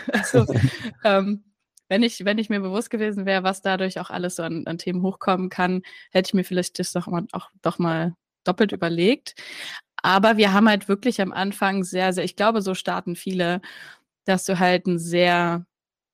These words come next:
Speaker 1: enges Muster oder ein sehr striktes, ähm, Regelwerk, sag ich mal, am Anfang hast,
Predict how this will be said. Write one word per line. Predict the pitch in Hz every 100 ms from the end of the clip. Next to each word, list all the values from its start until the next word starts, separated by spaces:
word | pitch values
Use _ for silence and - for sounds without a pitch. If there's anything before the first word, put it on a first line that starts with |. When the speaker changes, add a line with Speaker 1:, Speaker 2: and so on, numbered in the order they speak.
| _ _ _
Speaker 1:
enges | 185 190 185 170 - - - -
Muster | 185 185 185 - 170
oder | 165 170
ein | 170
sehr | 175 175
striktes, | - - 185 - 185 165 - - - -
ähm, | 165 - - - -
Regelwerk, | 190 190 180 175 165
sag | - 165 165
ich | -
mal, | 165
am | 165
Anfang | 160 170 - 165
hast, | 170 180 - -